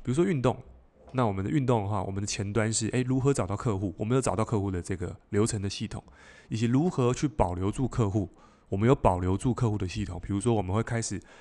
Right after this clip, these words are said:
办一些活动，或者是办一些这个课程，来去让这些人觉得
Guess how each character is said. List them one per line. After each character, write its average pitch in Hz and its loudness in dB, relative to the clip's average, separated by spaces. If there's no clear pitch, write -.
办 117 4
一 113 0
些 120 2
活 104 2
动， 107 2
或 110 -4
者 104 -6
是 110 -4
办 104 -2
一 107 -2
些 104 0
这 113 -4
个 101 -4
课 170 4
程， 92 -4
来 90 -2
去 120 -2
让 123 2
这 120 -2
些 113 0
人 98 -2
觉 95 -8
得 90 -4